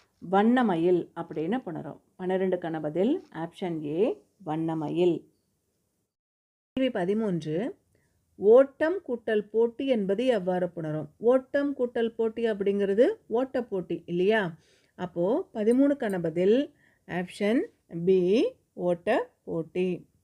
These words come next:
கேள்வி பதினான்கு, அன்-, நன்று கூட்டல் அன்று என்பது எவ்வாறு புணரும் அப்படின்னா, நன்னன்று அப்படின்னு வரும். அப்போ நன்றன்று எங்க இருக்கு? பதினாலுக்கான பதில்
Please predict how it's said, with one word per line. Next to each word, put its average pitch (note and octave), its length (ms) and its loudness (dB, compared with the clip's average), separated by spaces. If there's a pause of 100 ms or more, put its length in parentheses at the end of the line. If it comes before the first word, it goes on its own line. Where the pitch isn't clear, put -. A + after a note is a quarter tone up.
(580)
கேள்வி C#4 340 4
பதினான்கு, G3 840 -2 (280)
அன்-, B3+ 320 2
நன்று B3+ 520 4
கூட்டல் A#3+ 420 -2
அன்று G#3+ 720 4
என்பது G3+ 400 -2
எவ்வாறு G#3 360 0
புணரும் F#3 380 -6
அப்படின்னா, F3 300 0 (240)
நன்னன்று G#3 1000 2
அப்படின்னு F3+ 320 -4
வரும். D#3+ 280 -6 (440)
அப்போ D4+ 340 4
நன்றன்று C4+ 760 4
எங்க B3 280 2
இருக்கு? A3+ 580 4
பதினாலுக்கான G#3+ 680 -2
பதில் F#3+ 560 0